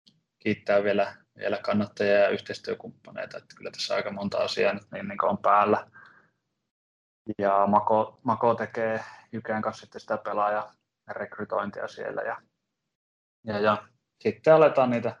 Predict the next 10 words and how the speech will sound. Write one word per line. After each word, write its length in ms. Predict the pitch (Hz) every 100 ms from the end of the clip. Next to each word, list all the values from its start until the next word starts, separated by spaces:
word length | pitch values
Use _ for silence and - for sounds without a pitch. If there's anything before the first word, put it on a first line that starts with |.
| _ _
niitä 180 | 117 107
sopimuksia 640 | 110 107 104 104 - 104 - _ _ -
tiputtelemaan 840 | - - - 104 98 98 98 - _ _ _ _ _ _ -
pikkuhiljaa 640 | 98 - 104 101 98 95
ja 200 | 98 - _ _
tehdään 300 | - 95 98
toki 260 | 98 - 92
koko 240 | - -
ajan 180 | 101 98
niitä 200 | 98 -